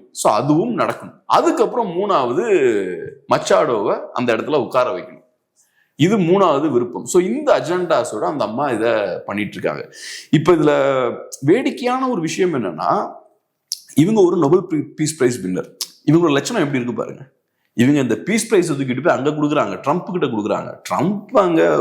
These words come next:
ஊரெல்லாம் சண்டை போட்டுட்டு இருக்கக்கூடிய ஒரு கேரக்டர். ரெண்டாவது, ஒருத்தன் அமைதியை விரும்பக்கூடியவனா இருக்கான்னா அவனுக்கு அதிகாரத்து மேல பெரிய விருப்பம் இருக்காது. அதிகாரத்து மேல பயங்கரமான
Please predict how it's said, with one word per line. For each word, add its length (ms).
ஊரெல்லாம் 400
சண்டை 240
போட்டுட்டு 260
இருக்கக்கூடிய 400
ஒரு 200
கேரக்டர். 520
ரெண்டாவது, 580
ஒருத்தன் 320
அமைதியை 360
விரும்பக்கூடியவனா 680
இருக்கான்னா 520
அவனுக்கு 340
அதிகாரத்து 580
மேல 200
பெரிய 280
விருப்பம் 340
இருக்காது. 300
அதிகாரத்து 640
மேல 280
பயங்கரமான 560